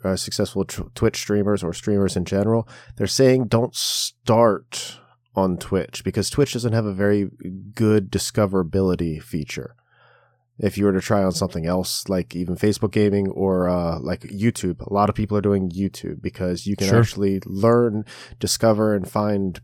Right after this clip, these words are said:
Speaker 1: people a little better on something like that.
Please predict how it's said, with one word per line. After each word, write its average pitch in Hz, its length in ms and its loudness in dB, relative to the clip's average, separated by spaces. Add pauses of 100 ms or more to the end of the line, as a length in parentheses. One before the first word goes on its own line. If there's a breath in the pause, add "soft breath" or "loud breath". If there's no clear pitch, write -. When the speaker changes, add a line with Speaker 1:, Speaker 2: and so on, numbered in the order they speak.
Speaker 1:
people 92 520 0
a - 40 -8
little 98 220 0
better 85 560 -2 (840 soft breath)
on 92 240 2
something 87 340 -4
like 80 220 -8
that. 82 300 -8